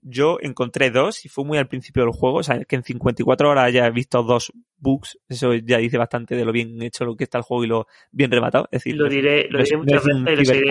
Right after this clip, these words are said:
Speaker 1: Cyberpunk.
Speaker 2: y lo seguiré diciendo, pero eso, díselo a Cyberpunk.
Speaker 1: Claro, no, no es un Cyberpunk, ¿no? Que de salida estaba con pip, plop, plip, plop. <laughs> El, esta, los bugs que yo encontraba, además,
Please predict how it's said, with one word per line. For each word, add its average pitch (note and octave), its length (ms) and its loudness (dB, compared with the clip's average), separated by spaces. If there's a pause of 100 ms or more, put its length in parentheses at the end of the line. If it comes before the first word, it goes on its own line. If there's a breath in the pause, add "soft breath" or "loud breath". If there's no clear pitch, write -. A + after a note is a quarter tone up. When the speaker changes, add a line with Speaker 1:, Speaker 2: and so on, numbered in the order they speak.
Speaker 1:
Cyberpunk. - 320 -12
Speaker 2:
y C#3+ 80 -6
lo C3+ 80 -2
seguiré C#3 240 0
diciendo, C3+ 340 -4
pero A#2+ 200 -4
eso, B2 360 -8 (340)
díselo B2+ 320 -8
a B2 60 -6
Cyberpunk. A#2+ 540 -10 (680 soft breath)
Speaker 1:
Claro, C#3+ 260 2
no, B2 80 -4
no B2 140 0
es A#2+ 100 0
un C3 80 0
Cyberpunk, B2 460 2
¿no? C3 160 -6
Que A#2+ 200 -2
de A2+ 100 -2
salida A#2+ 340 -2
estaba B2+ 260 -2
con - 140 -12
pip, F#4+ 200 -2 (220)
plop, F3+ 380 -4
plip, G4+ 220 0 (100)
plop. G3+ 280 0
<laughs> - 340 -10 (580 loud breath)
El, B2+ 840 2
esta, - 580 -2
los B2+ 260 -2
bugs D3 240 -4
que E3+ 140 -4
yo E3+ 80 0
encontraba, D#3 400 0
además, D3+ 320 2